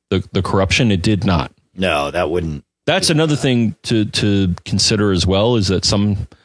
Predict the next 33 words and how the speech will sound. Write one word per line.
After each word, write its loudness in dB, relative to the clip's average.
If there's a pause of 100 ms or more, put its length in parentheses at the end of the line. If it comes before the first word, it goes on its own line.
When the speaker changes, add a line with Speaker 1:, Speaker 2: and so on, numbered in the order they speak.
(380)
Speaker 1:
<laughs> -4
you 2
know, 2
it 0
still, 2 (240)
<laughs> -20
it 2
makes 0
me 2
sad, 2
Dave, 0 (420)
i-, 0
in 0
our 2
business 0
here 0
of -2
helping 0
people 0
solve 0
their 0
problems 0
here, 0
that -2
sometimes 2 (520)
the 0
best 2
solution 0
is 0
to, 0 (100)
in 0
this 2
case, 0